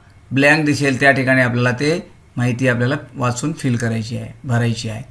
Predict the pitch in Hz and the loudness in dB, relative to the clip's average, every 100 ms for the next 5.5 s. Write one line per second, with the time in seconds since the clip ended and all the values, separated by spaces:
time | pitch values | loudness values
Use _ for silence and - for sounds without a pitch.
0 | - - - - - 139 143 151 151 151 | -20 -20 -20 -20 0 4 6 6 4 4
1 | 156 170 - 139 139 151 160 151 170 175 | 4 2 0 -4 2 4 4 4 2 0
2 | - - - - - 143 143 147 147 151 | -4 -20 -20 -20 -4 2 4 4 2 4
3 | 139 131 143 147 143 143 139 139 139 135 | 4 4 4 4 6 4 4 4 4 4
4 | 135 139 127 127 131 131 127 127 127 131 | 4 4 4 2 4 4 4 2 2 2
5 | 127 139 135 160 | 2 0 2 4